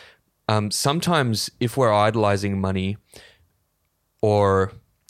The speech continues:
money is the fuel that's idolizing our identity, our security,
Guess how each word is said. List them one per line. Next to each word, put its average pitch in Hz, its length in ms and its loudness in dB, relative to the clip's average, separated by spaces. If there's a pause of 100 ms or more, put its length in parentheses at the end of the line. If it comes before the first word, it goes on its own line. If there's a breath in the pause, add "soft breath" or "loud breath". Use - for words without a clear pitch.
money 117 220 0
is 101 140 -4
the 104 100 -4
fuel 113 420 -2
that's 98 180 -2
idolizing 98 580 -2
our 90 400 -4
identity, 104 720 -2
our 92 100 -4
security, 98 600 -6